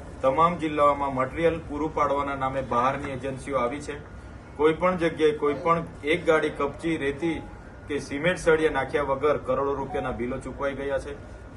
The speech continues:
આ વિસ્તારોમાં રોડો, આ જ વર્ષે રોડ બન્યા છે અને પહેલા જ વરસાદમાં રોડોમાં મોટા ને મોટા ભૂવા અને ખાડા પડી ગયા છે, ત્યારે આ વિસ્તારની કચેરી, મામલતદાર હોય ત્યાં જાતિના દાખલાઓ માટે લોકોની લાઈનો પડેલી છે.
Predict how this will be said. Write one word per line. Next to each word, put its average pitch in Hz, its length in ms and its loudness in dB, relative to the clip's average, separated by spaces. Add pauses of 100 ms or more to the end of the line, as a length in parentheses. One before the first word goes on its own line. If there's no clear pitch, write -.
(400)
આ 127 100 4
વિસ્તારોમાં 143 600 2
રોડો, 131 420 8 (680)
આ 175 160 10
જ 196 100 4
વર્ષે 170 300 4
રોડ 156 180 6
બન્યા 147 320 0
છે 131 180 -4 (500)
અને 151 160 -2
પહેલા 156 420 2
જ 170 60 0
વરસાદમાં 139 880 0
રોડોમાં 143 480 4
મોટા 135 240 0
ને 156 80 -4
મોટા 131 280 0
ભૂવા 127 360 -2
અને 131 140 -4
ખાડા 123 320 0
પડી 127 240 -2
ગયા 123 180 0
છે, 123 140 -6
ત્યારે 131 380 0 (880)
આ 160 140 8
વિસ્તારની 151 520 2
કચેરી, 143 460 2
મામલતદાર 139 640 4
હોય 151 280 2 (160)
ત્યાં 127 200 0
જાતિના 147 400 0
દાખલાઓ 147 400 2
માટે 143 260 -2
લોકોની 147 380 -4
લાઈનો 143 320 -2
પડેલી 143 360 -4
છે. 151 220 -8